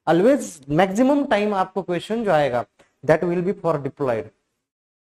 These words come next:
मैक्सिमम टाइम आपको diploid ऑर्गेनिज्म का क्रोमोसोम नंबर पूछा जाता है।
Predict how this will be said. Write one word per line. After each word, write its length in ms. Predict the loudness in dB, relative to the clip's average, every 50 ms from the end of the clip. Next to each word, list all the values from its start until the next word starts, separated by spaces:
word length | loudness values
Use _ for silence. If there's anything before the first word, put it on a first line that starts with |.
| _ _ _ _ _ _ _ -10
मैक्सिमम 420 | -10 -8 -6 -4 -4 -2 -2 -4
टाइम 280 | -4 -4 -4 -4 -4 -4
आपको 400 | -6 -8 -6 -6 -8 -6 -8 -10 -16 _ _ _ _ _ -10
diploid 640 | -10 -10 -10 -8 -6 -4 -2 0 0 -2 -2 -2
ऑर्गेनिज्म 600 | -4 -4 -4 -4 -4 -6 -6 -6 -6 -6 -8 -8
का 120 | -8 -10 -10
क्रोमोसोम 440 | -8 -8 -6 -6 -4 -4 -4 -6
नंबर 240 | -6 -6 -6 -6 -6
पूछा 340 | -6 -6 -8 -6 -6 -6 -4
जाता 280 | -2 -4 -4 -4 -4 -6
है। 140 | -8 -8